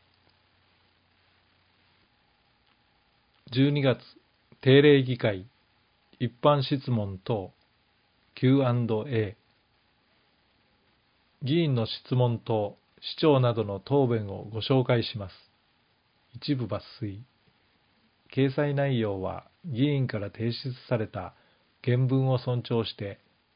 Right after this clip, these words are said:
議会広報特別委員会が編集しています。一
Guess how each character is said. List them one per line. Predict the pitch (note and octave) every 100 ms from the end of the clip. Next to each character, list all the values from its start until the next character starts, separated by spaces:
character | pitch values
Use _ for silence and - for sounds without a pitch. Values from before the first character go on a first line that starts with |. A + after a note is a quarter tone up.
| -
議 | A#2
会 | C#3+ C#3
広 | B2+ - C3+ A2
報 | G2+
特 | A2+ - B2+
別 | A#2 B2+
委 | B2+ B2+
員 | A#2
会 | A2 G2+
が | F#2+ F#2 -
編 | - A2+ A#2+
集 | - A#2+
し | A2+
て | A2+
い | G#2
ま | F#2+
す。 | - - _ _ _ _ _ _ _ _ _ _ _ _ -
一 | A#2